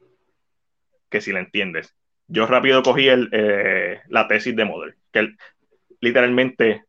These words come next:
la Biblia. <laughs> Estás viendo la Biblia desde Génesis hasta Apocalipsis. Eh, eso para mí fue bien interesante, es el juego.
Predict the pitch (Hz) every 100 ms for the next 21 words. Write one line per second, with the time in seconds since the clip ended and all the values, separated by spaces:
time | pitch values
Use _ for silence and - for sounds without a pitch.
0 | - 98 101 98 - - - - - _
1 | _ - 101 107 113 107 160 202 135 117
2 | 104 101 175 170 135 131 - _ _ 98
3 | - 104 95 95 107 101 101 - - -
4 | _ _ _ _ _ 104 98 92 90 95
5 | 87 85 92 - 98 92 95 95 95 104
6 | 107 110 120 147 156 147 113 - 110 -
7 | 117 107 - 107 110 92